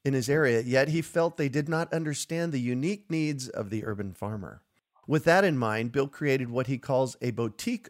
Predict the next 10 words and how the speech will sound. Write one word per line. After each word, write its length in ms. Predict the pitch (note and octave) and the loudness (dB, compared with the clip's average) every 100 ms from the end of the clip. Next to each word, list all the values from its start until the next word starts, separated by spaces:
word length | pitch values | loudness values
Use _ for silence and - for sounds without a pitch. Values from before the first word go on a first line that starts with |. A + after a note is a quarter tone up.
| - | -6
urban 340 | D3 D3+ C#3+ | -4 -4 -6
farming 520 | - D3 D3+ D3+ D3+ | -6 -4 -2 -2 -4
supply 580 | - A#2 - F2+ G2 B2+ | -4 -8 -8 -6 0 0
store 640 | D3+ - G#2+ F#2 D#2 B1 - - - - | 0 -4 -6 -6 -8 -12 -18 -20 -14 -6
and 160 | B2 | -4
has 260 | G#2+ C3+ C3 | 0 0 0
seen 300 | - C#3 C3+ | -2 -2 -2
significant 800 | - A2+ G2+ B2+ - F#3+ D#3+ C3 | -2 -4 -4 -4 -2 -4 -4 -4
growth 380 | B2 C3 A#2 - | 2 2 2 -4
since 320 | A#2 G2+ | -10 -10